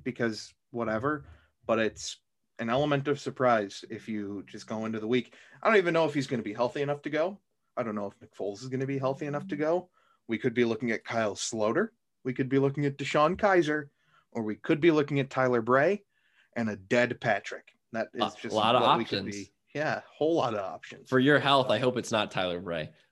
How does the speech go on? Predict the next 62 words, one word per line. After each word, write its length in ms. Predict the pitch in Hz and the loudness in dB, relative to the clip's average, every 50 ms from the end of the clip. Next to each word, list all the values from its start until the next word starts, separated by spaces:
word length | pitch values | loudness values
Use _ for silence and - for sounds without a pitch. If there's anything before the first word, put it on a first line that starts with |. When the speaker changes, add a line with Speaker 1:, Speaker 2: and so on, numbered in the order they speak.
| _ | _
Speaker 1:
Yeah, 60 | 123 123 | 2 4
Speaker 2:
But 260 | 147 139 113 - - | 4 4 4 0 -4
Speaker 1:
thank 200 | 104 101 101 - | -8 -12 -12 -14
you. 140 | - - - _ _ - | -16 -18 -18 _ _ 2
Speaker 2:
okay, 400 | 139 151 156 180 127 104 - - - | 2 4 6 4 4 2 0 -2 -6
here, 240 | - 139 139 - - - | -4 -4 -4 -4 -2 0
I'm 160 | 123 131 143 151 | 2 2 4 4
gonna 140 | 151 147 | 4 2
say 160 | 139 - 147 143 | 4 4 4 4
one 200 | 143 147 165 170 | 4 4 4 4
last 240 | 165 151 156 156 | 4 2 2 0
thing, 180 | - 147 139 135 | 0 0 2 0
and 80 | 127 123 | 0 -2
then 80 | 123 | -4
we'll 160 | 123 120 120 | -4 -2 0
move 240 | 120 127 131 123 113 | 2 2 2 2 4
on 300 | 113 113 110 110 107 104 | 4 4 4 2 0 -2
from, 300 | 104 - 113 104 101 92 | -4 -4 -4 -4 -4 -4
from 180 | - - 104 104 | -6 -6 -6 -4
this 220 | 98 98 - - | -4 -6 -6 -6
and, 120 | 101 98 - | -8 -6 -6
and, 220 | - 101 101 98 | -4 -4 -4 -4
and 60 | 85 - | -2 2
Speaker 1:
Please. 200 | 143 151 151 110 | 2 4 4 4
Speaker 2:
cover 140 | 107 98 98 | 0 -2 -2
the 80 | 95 | 0
rest 160 | 101 101 - - | -2 -2 -2 -4
of 20 | |
these 160 | 104 98 - | -6 -6 -4
games. 300 | - 101 98 92 90 - - _ - - - _ _ _ _ _ _ _ _ _ _ _ _ _ _ - | -2 -2 -2 -2 -6 -12 -18 _ -20 -20 -20 _ _ _ _ _ _ _ _ _ _ _ _ _ _ -2
I've 200 | 120 131 139 135 | 0 2 2 2
thought 220 | - - 156 185 208 | 4 4 6 6 8
about 240 | 180 165 151 143 | 8 8 6 6
this 180 | - 131 127 - | 4 0 0 2
a 60 | 120 | 2
lot 320 | 110 110 107 98 90 - - _ | 2 2 2 0 -2 -4 -6 _
because 220 | 123 107 - 120 | -2 0 2 2
I 80 | 123 123 | 2 2
think 160 | 127 151 151 156 | 2 0 2 2
there 100 | 131 113 | 4 4
are 160 | 117 127 127 | 6 6 6
a 60 | 117 | 6
lot 180 | 113 113 120 127 | 6 4 4 4
of 60 | 123 | 2
similarities 600 | - - 139 135 127 123 123 120 117 110 107 - | 0 0 0 2 4 4 4 4 2 0 -2 -4
between 580 | - 104 95 - 113 110 107 104 101 101 - - _ | -8 -10 -8 -6 -4 -2 0 0 -2 -4 -6 -10 _
your 220 | - 101 110 113 | -4 -2 -2 -2
team 220 | 110 - 120 113 104 | -2 -2 -2 -2 0
and 80 | 98 | 0
my 180 | 98 98 104 98 | 0 0 0 0
team. 320 | 101 - 92 82 82 - - _ _ _ _ _ _ _ _ _ _ _ - | -2 -6 -8 -8 -8 -10 -14 _ _ _ _ _ _ _ _ _ _ _ -2
And 100 | 117 117 | 2 2
I 80 | 131 156 | 2 4
think 340 | 156 202 196 - - - - - | 6 4 4 4 2 -4 -12 -12
really 440 | 123 123 135 156 180 214 214 185 165 | -4 0 4 6 8 10 10 10 10
when 160 | 151 151 147 | 8 8 6
it 80 | - - | 4 2
comes 200 | 160 160 139 123 | 2 0 2 2
down 280 | 113 120 123 151 160 | 2 2 4 2 2
to 140 | 160 185 190 | 2 2 2
it, 100 | 151 127 | 2 2
the 140 | 120 117 | -2 -4